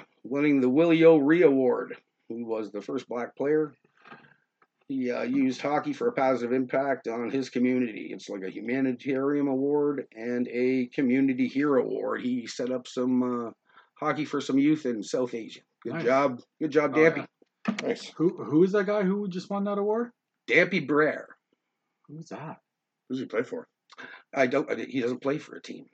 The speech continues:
Speaker 1: I think
Speaker 3: Oh.
Speaker 1: he's like, uh, he has something to do with a team. Uh, I think it's Vancouver, actually, if I'm correct. Um, but he's not, like,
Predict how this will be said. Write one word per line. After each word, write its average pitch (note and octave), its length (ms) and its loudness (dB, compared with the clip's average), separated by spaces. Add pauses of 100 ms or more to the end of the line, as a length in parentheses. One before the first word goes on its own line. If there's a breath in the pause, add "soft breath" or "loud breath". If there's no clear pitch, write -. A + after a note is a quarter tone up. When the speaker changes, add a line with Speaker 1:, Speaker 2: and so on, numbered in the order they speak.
(140)
Speaker 1:
I G#2 80 -4
think G#2 200 -10
Speaker 3:
Oh. A2+ 60 0
Speaker 1:
he's G#2+ 100 -6
like, G#2+ 220 -6
uh, G2+ 140 -8
he G2+ 120 -6
has F#2+ 140 -10
something A2+ 300 -8
to G#2+ 60 -8
do G#2+ 180 -10
with G#2 180 -10
a F#2+ 40 -14
team. A#2+ 520 -6 (120)
Uh, E2+ 300 -18 (100)
I A#2+ 60 -14
think G2 180 -14
it's - 120 -20
Vancouver, B2 580 -6
actually, G2+ 320 -12
if G#2 100 -14
I'm F2 100 -16
correct. - 420 -18 (1300 soft breath)
Um, - 680 -18
but - 120 -6
he's A2 160 -10
not, - 220 -10
like, F#2 180 -10